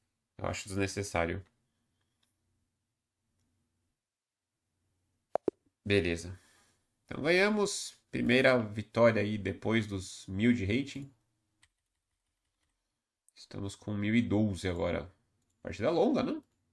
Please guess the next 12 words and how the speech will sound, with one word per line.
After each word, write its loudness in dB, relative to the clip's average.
Dezoito -4
minutos -4
de -12
vídeo. -8
Vamos -6
pra -4
revisão. -4
Não 0
vi 2
a 0
precisão -6
ainda. -4